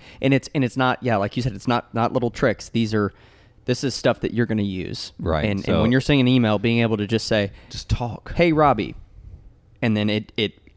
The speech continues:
Speaker 1: adds a comma,
Speaker 2: Oh, huh.
Speaker 1: two
Speaker 2: He
Speaker 1: lines down.
Speaker 2: paused. I'm gonna put a
Speaker 1: Yeah.
Speaker 2: comma and put a break here.
Speaker 1: And
Speaker 2: Yeah,
Speaker 1: then
Speaker 2: like
Speaker 1: no longer having to say question mark. <laughs>
Speaker 2: Uh-huh.
Speaker 1: You know, I mean, it's just, it, it, it's insane what they're doing. Uh,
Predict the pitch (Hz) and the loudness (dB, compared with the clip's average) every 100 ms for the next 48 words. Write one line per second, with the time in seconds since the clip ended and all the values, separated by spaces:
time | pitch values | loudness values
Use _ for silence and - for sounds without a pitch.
0 | _ 120 110 117 - 120 151 196 - 143 | _ 0 0 -2 0 2 4 2 0 -2
1 | 113 131 117 113 113 123 147 220 208 - | 2 2 2 4 2 4 4 4 0 -6
2 | 120 131 123 117 131 113 117 107 98 - | -4 -2 0 4 4 4 2 0 0 0
3 | 101 85 76 76 - 69 - 117 - 113 | 0 -2 -4 -6 -6 -6 -2 0 2 2
4 | - 160 151 147 139 135 131 131 120 - | 4 4 6 4 4 0 0 0 0 0
5 | 113 - - - - 113 95 - - - | -2 -2 0 0 0 -2 -2 -8 -8 2
6 | 185 190 190 196 175 175 151 165 170 165 | 4 8 8 10 8 6 6 4 2 2
7 | 202 185 - - - - - - 135 - | 0 0 -2 -18 -20 -20 -10 -2 -2 0
8 | 135 - 135 - 113 - 107 101 98 98 | 0 2 0 2 -2 0 0 0 -2 -2
9 | 95 98 95 95 - - 107 104 | -2 0 0 -2 -2 0 2 2